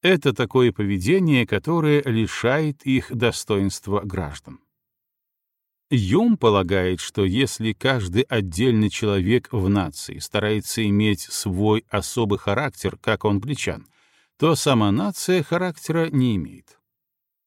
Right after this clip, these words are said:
Мне кажется, что в этом он ошибается — ибо аффектация характера и есть именно общий характер народа,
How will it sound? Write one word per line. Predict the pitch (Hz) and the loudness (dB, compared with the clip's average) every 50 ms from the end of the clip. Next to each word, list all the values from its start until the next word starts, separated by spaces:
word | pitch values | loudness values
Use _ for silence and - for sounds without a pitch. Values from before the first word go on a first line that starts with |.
| _ _ - | _ _ -2
Мне | 113 131 143 165 226 | 0 0 2 2 0
кажется, | - 214 202 156 180 185 151 - - - 170 175 165 156 - | 2 0 0 2 2 0 -2 -4 -4 -2 0 0 0 0 -2
что | - - - - 131 117 104 | -4 -4 -2 0 2 2 2
в | 85 131 | 0 0
этом | 170 170 151 - 135 123 | -2 -2 0 0 2 2
он | 120 120 120 | 2 2 0
ошибается — | 113 - - 107 76 73 - - - - - - - - _ _ _ _ _ _ _ _ _ - | 0 -2 -4 -6 -6 -6 -8 -12 -16 -16 -16 -16 -16 -16 _ _ _ _ _ _ _ _ _ -2
ибо | 127 123 123 120 110 117 117 | 0 2 2 2 4 2 2
аффектация | - - - - 123 117 - - 135 135 127 - - - 120 110 | 2 0 -4 -2 -4 -6 -4 0 0 0 0 0 -2 -2 -2 -2
характера | - - - 117 160 190 180 - - - 143 139 143 | -2 -2 -2 -2 -2 -2 -6 -8 -8 -4 -2 -2 -2
и | - - - 120 | -2 -2 -4 -4
есть | 107 95 110 160 185 175 135 - - - - - | -2 -2 -2 -2 0 0 -2 -4 -8 -12 -12 -6
именно | - 139 123 120 117 117 117 113 113 - _ | -2 0 2 2 2 2 2 0 0 -2 _
общий | - 127 123 107 - - - 110 | 0 0 0 0 -2 -6 -6 -6
характер | 92 - - 92 90 113 120 110 - - 117 117 | -6 -4 -2 -2 0 0 -2 -2 -4 -4 -2 0
народа, | 120 131 131 131 110 95 85 95 92 85 | 0 0 0 0 0 0 0 0 -2 -4